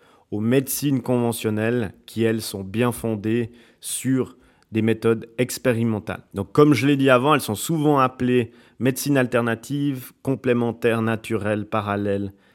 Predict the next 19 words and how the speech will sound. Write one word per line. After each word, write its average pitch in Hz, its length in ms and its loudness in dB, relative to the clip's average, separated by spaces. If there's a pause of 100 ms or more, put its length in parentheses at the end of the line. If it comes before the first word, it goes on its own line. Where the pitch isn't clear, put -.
(200)
douce 135 540 -2
et 104 60 -8
parfois 110 340 -2
même 110 300 -2 (460)
médecine 120 440 0
holistique. 113 400 -4 (420)
Donc 117 140 -2
voilà, 147 240 6
tous - 240 -4
ces 180 260 4
noms, 165 420 2 (220)
ils 113 140 -4
sont 135 200 -2
pas 156 280 4
faux, - 440 0 (200)
ils 117 120 -4
sont - 180 -6
même, 123 300 0
euh, 98 220 -2